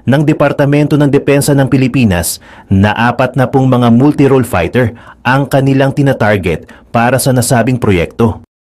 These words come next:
Sa ibang balita naman, Malaysia, niloko ng China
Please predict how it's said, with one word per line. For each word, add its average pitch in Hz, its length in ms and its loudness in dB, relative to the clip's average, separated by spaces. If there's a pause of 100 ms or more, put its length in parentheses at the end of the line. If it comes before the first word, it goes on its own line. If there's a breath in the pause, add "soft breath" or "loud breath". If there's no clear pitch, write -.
(240)
Sa - 240 -2
ibang 196 240 0
balita 165 400 0
naman, 107 560 0
Malaysia, 113 800 0 (320 loud breath)
niloko 113 480 2
ng 120 160 0
China 110 560 0